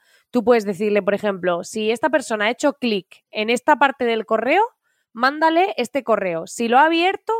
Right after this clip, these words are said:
mándale este otro. Si no lo ha abierto, mé-, mételo por aquí". Y tú puedes diseñar todo un embudo lo m-, tan complejo como quieras. O sea,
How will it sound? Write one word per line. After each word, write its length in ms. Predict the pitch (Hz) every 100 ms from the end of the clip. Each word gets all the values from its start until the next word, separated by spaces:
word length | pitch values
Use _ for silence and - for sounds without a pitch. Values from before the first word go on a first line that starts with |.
| 453
mándale 400 | 262 285 302 311
este 240 | - 240
otro. 200 | 214 202
Si 160 | 180 220
no 180 | 240 311
lo 120 | 339
ha 100 | 320
abierto, 480 | 302 311 370 - 453 494 -
mé-, 480 | 233 226 226 254 -
mételo 480 | 240 254 254 311 339
por 160 | 339
aquí". 420 | 240 - 208 185 - _ _ _ -
Y 100 | 202
tú 120 | 233
puedes 220 | 240 302
diseñar 520 | 285 - 240 247 277 -
todo 560 | 240 254 285 277 262 226
un 200 | 247 269
embudo 500 | 247 214 220 233 269
lo 120 | 214
m-, 300 | 202 196 - - _ _ _ _ - _
tan 180 | - 196
complejo 400 | 196 190 226 311
como 260 | 285 220 170
quieras. 440 | 254 240 185 165
O 40 | 180
sea, 340 | 202 185 165